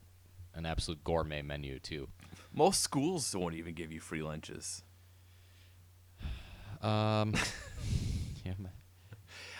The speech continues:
Speaker 2: Um, I did some research.
Speaker 1: Oh,
Speaker 2: Uh,
Speaker 1: oh, did you?
Speaker 2: I was curious, uh, what happens when you're sleep deprived?
Speaker 1: Bad things.
Speaker 2: Bad things. Um, moodiness,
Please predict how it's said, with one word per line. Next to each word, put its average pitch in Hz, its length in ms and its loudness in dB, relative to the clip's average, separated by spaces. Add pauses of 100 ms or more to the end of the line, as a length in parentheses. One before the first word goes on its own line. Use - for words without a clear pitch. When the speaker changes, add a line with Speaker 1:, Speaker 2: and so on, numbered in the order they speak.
(120)
Speaker 2:
Um, 135 380 12 (440)
I 185 180 12
did 175 180 12
some 117 140 4
research. 95 580 6 (240)
Speaker 1:
Oh, 113 180 6
Speaker 2:
Uh, 87 400 10
Speaker 1:
oh, 78 100 -4
did 127 200 -4
you? 76 240 -4 (1200)
Speaker 2:
I 127 120 12
was 143 120 8
curious, 170 540 10 (220)
uh, 107 400 12
what 151 320 10
happens 131 560 10
when 110 200 4
you're 101 200 8
sleep - 340 4
deprived? 78 600 4 (1700)
Speaker 1:
Bad 90 240 2
things. - 380 0 (260)
Speaker 2:
Bad 127 240 12
things. 90 460 8
Um, 98 380 12 (340)
moodiness, 147 960 10